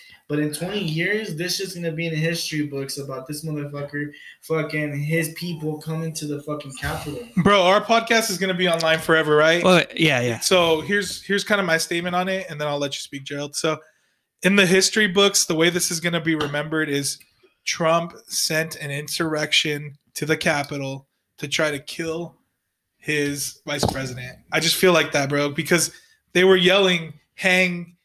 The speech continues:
Speaker 2: hang Pence, hang Pence." If you watch that documentary,
Speaker 3: Mike Pence.
Speaker 2: yeah, you'll hear the fucking people chanting
Speaker 1: Is
Speaker 2: that,
Speaker 1: that
Speaker 2: bro.
Speaker 1: why they had those nooses? I
Speaker 2: Yeah,
Speaker 1: thought,
Speaker 2: yeah.
Speaker 1: I thought that was just for
Speaker 2: For
Speaker 1: hate
Speaker 2: sh-,
Speaker 1: for
Speaker 2: like,
Speaker 1: black people.
Speaker 2: it probably was. It probably all had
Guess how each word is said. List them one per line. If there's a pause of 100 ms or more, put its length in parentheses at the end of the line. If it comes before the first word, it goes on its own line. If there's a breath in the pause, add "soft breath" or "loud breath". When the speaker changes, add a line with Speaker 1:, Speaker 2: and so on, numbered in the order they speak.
Speaker 2:
hang
Pence,
hang
Pence."
If
you
watch
that
documentary, (140)
Speaker 3:
Mike
Pence. (240 soft breath)
Speaker 2:
yeah,
you'll
hear
the
fucking
people
chanting
Speaker 1:
Is
Speaker 2:
that,
Speaker 1:
that
Speaker 2:
bro.
Speaker 1:
why
they
had
those
nooses?
I
Speaker 2:
Yeah,
Speaker 1:
thought,
Speaker 2:
yeah. (160)
Speaker 1:
I
thought
that
was
just (340)
for
Speaker 2:
For
Speaker 1:
hate
Speaker 2:
sh-,
Speaker 1:
for
Speaker 2:
like,
Speaker 1:
black
people. (120)
Speaker 2:
it
probably
was.
It
probably
all
had